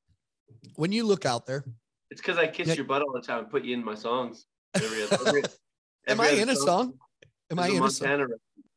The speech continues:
Speaker 1: Oh, just not me personally.
Speaker 2: The, the royal you.
Speaker 1: Oh, how about it? How about that? Can I, can I get in a song? Like, you know, the author C J Box, he's a,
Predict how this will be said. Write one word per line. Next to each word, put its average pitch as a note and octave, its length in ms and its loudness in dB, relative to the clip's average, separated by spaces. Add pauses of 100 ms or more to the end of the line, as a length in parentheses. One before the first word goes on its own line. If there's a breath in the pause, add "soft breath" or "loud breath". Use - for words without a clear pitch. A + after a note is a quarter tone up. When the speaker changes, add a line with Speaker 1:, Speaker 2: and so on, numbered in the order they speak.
(360)
Speaker 1:
Oh, C#3 200 4
just D3+ 360 -4
not G3+ 280 4
me D#3+ 140 2
personally. - 680 -4 (320)
Speaker 2:
The, C3+ 180 -4
the C3+ 160 -2
royal D3 400 4
you. G#2+ 300 -8 (960)
Speaker 1:
Oh, A2 260 -12 (160)
how B3 100 -2
about A#3 280 2
it? - 180 -12
How G3+ 80 -4
about D#3+ 320 -2
that? A2 160 -8 (100)
Can F#3 140 -8
I, C4 180 -2 (540)
can F3+ 100 -6
I C4 80 0
get D#3 240 0
in E3+ 120 0
a E3 60 0
song? E3+ 300 -2
Like, F3 260 2 (520 soft breath)
you F#3+ 100 0
know, A#3+ 140 6
the C4 160 2
author D#3+ 500 2
C E3 300 -4
J D3 220 0
Box, A#2+ 440 0
he's D#3+ 200 -4
a, C3 200 2